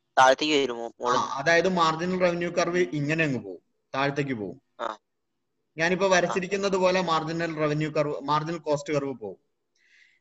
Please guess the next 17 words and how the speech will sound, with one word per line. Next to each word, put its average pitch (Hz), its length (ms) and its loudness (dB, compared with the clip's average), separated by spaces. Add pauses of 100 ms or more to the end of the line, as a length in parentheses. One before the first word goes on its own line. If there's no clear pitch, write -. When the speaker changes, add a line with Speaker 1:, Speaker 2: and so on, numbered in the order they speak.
(120)
Speaker 2:
Marginal 233 580 2
cost 208 400 -2
കർവിന്റെ 214 360 0
slope 196 840 0
marginal 170 540 -2
revenue 180 420 -2
കർവിന്റെ 190 400 -2
സ്ലോപ്പിനേക്കാൾ 180 800 -2
കൂടുതലായതുകൊണ്ടാണ് 185 1600 0
ഇത് 160 140 -4
മുകളിലേക്ക് 165 520 -2
വന്ന് 160 180 -6
ഇങ്ങനെ 147 280 -6
cut 123 200 -8
ചെയ്യുന്നത്. 95 380 -8 (1080)
Speaker 1:
ആ. 107 200 -8 (100)
Speaker 2:
ഓക്കെ, 185 460 -2